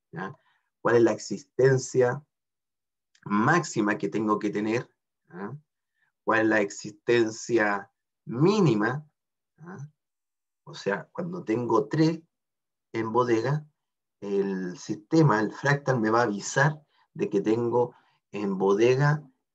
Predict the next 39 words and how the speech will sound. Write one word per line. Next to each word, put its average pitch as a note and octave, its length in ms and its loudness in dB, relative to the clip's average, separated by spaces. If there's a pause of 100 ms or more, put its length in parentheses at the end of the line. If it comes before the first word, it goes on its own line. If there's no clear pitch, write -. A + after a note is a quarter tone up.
(380)
tres E3 340 2
elementos D#3 680 2
y G#2+ 80 -4
por G2 200 -2
ende A#2 300 0
me G#2+ 140 -6
va G#2 100 -2
a - 40 -8
servir A#2+ 580 -2 (200)
para G2+ 140 -4
llevar G2+ 280 0
el G#2 160 -4
control G#2 420 0
y C#3 60 -2
por A2+ 140 -2
ende A#2+ 180 0
a A2 40 -4
mí A2+ 100 -2
me, G#2+ 280 -6 (380)
me G2 160 -2
va G#2+ 120 -2
a G#2+ 60 0
dar G#2+ 160 -2
un G#2 100 -4
comunicado A#2 840 2
y D#3 100 2
yo A#2+ 160 0
voy G#2 280 0
a G2 100 -2
poder G2 340 -4
llamar E3+ 360 2
y E3+ 60 2
voy A#2+ 200 0
a G2+ 80 -4
poder G#2+ 380 -4
pedir B2+ 480 0 (320)
que A#2+ 120 0
me A#2+ 180 0
traigan, C3 560 2